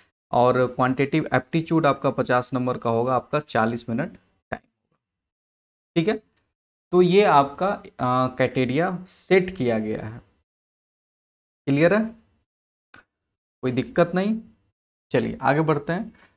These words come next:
अब डिस्क्रिप्टिव देखिएगा, डिस्क्रिप्टिव है थर्टी मिनट का डिस्क्रिप्टिव है और इसमें आपको थर्टी नंबर का, अ, मैक्सिमम नंबर होगा, जिसमें कि एक लेटर राइटिंग दस नंबर का, ए से बीस नंबर का आपको, यानी एक क्वेश्चन लेटर राइटिंग और एक, अ, और,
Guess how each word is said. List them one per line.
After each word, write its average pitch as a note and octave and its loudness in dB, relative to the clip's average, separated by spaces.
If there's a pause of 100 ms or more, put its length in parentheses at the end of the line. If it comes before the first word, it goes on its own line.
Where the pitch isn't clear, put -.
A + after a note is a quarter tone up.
(120)
अब B2+ -2
डिस्क्रिप्टिव F3 2
देखिएगा, A2 -4
डिस्क्रिप्टिव E3+ 0
है F#3+ 2
थर्टी D3+ 0
मिनट D#3+ 0
का D#3+ -2
डिस्क्रिप्टिव C3+ -4
है E3+ -4 (540)
और B2 4
इसमें C#3 -2
आपको C#3+ 0
थर्टी C#3+ -2
नंबर C#3 2
का, C#3 -2 (140)
अ, A#2 -4
मैक्सिमम A#2+ -2
नंबर C3+ 0
होगा, B2+ 0
जिसमें C3+ -4
कि D#3 -2
एक D#3 -2
लेटर B2 0
राइटिंग C#3 0
दस B2 0
नंबर C3+ 2
का, F3 -4 (100)
ए C3 2
से D#3 0
बीस C3 -4
नंबर C3+ 0
का E3+ -4 (380)
आपको, B2+ 0
यानी C3 2
एक C#3+ -2
क्वेश्चन C#3+ -2
लेटर B2 0
राइटिंग C#3 0
और B2 0
एक, A#2+ -4
अ, A#2 -4
और, A#2 -2